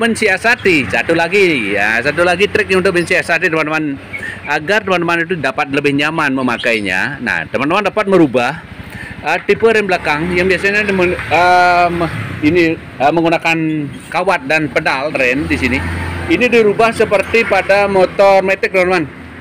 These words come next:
Dan motor Matic dengan meng-, di, eh, mempergunakan tali seperti ini ya. Nah, mungkin ini dengan pergunakan alat tali Vario ya. Jadi, pada saat turunan, teman-teman itu dengan,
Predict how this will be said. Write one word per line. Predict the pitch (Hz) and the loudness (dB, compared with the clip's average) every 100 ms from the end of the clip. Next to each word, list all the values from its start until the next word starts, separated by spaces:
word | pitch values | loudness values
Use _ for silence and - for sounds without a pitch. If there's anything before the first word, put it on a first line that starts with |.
| - - - | -18 -16 -8
Dan | 143 147 | -2 0
motor | 160 151 143 160 151 | 0 0 0 0 2
Matic | 151 143 165 | 0 0 0
dengan | 165 185 | 2 2
meng-, | 180 175 - | 2 0 0
di, | 165 | -2
eh, | - - 143 165 165 | -2 0 2 4 2
mempergunakan | 175 165 156 151 170 160 | 0 2 2 2 0 0
tali | 151 160 | 2 0
seperti | 147 151 | 0 0
ini | 147 123 | 2 0
ya. | 104 - - - - | -2 -10 -20 -16 -4
Nah, | 92 | -4
mungkin | 95 135 147 | -2 -4 -2
ini | 151 | 0
dengan | 151 143 | 0 0
pergunakan | 139 131 131 139 | 0 -2 -2 0
alat | 135 131 | 0 0
tali | 127 | 0
Vario | 120 - 117 131 131 | -2 0 2 4 2
ya. | 87 - - - - - - - | 0 -8 -20 -20 -10 -8 -8 -4
Jadi, | 165 220 165 156 240 240 - - - 113 | 0 2 2 2 0 -6 -18 -20 -12 -2
pada | 180 | 0
saat | 233 226 226 | 2 2 4
turunan, | 208 190 190 | 4 4 2
teman-teman | 196 202 208 214 | 2 2 2 0
itu | 240 | 0
dengan, | 202 196 | 2 2